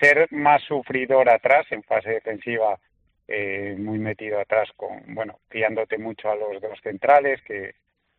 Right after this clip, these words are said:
que son buenos en el despeje de los centros laterales y demás, pero veo otra,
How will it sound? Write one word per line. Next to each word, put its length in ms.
que 120
son 180
buenos 300
en 100
el 100
despeje 440
de 80
los 140
centros 360
laterales 640
y 60
demás, 340
pero 260
veo 220
otra, 680